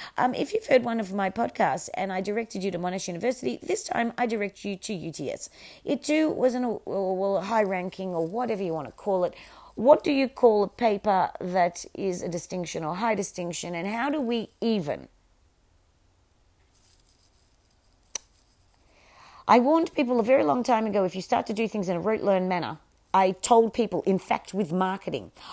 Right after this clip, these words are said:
I deliberately didn't do the exam. I refused to study for it. I wanted to make a point. I did this at Monash University. Go and check. I was one of four students to top the course. I got an H D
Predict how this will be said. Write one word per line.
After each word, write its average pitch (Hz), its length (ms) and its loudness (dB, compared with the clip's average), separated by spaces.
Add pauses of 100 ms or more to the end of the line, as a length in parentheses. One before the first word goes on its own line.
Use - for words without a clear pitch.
(220)
I 269 180 4
deliberately 240 580 0
didn't 247 500 -2
do 208 180 0
the 180 140 -4
exam. 143 460 -4 (540)
I 196 40 0
refused 226 500 0
to 214 60 -4
study 170 320 -2
for 117 160 -8
it. - 100 -10 (840)
I 208 80 4
wanted 196 280 2
to 190 100 -4
make 175 180 -2
a 175 40 -8
point. - 380 -8 (420)
I 175 100 2
did 190 220 0
this 180 160 0
at - 40 -2
Monash 160 300 -4
University. 147 560 -4 (240)
Go 180 180 6
and 160 120 -2
check. - 320 -4 (200)
I 262 120 6
was 277 100 4
one 254 160 0
of 196 160 -4 (140)
four 262 340 2
students 208 600 0
to 175 100 -6 (140)
top - 300 0
the 196 120 -6
course. - 600 0 (1300)
I 190 80 2
got 202 140 2
an 190 200 -2
H - 500 -2
D 196 520 2